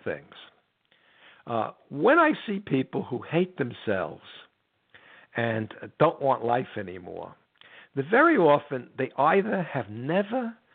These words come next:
become involved with the arts or they've turned away from them. I've said this many times to many people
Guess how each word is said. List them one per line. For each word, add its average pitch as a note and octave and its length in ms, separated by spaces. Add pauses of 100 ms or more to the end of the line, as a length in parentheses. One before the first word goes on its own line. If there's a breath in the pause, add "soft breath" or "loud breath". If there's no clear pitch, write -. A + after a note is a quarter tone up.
(320 soft breath)
become D#3+ 380
involved C#3+ 520
with C3+ 120
the C#3 180
arts B2+ 380 (1300 loud breath)
or D3 440
they've D3 200 (100)
turned D3 240
away B2 320 (120)
from E2 220
them. D#2 160 (1700 loud breath)
I've F3 160 (100)
said F3+ 180
this E3 180
many F3 260
times B2 480 (100)
to A2 60
many B2+ 260
people A#2 480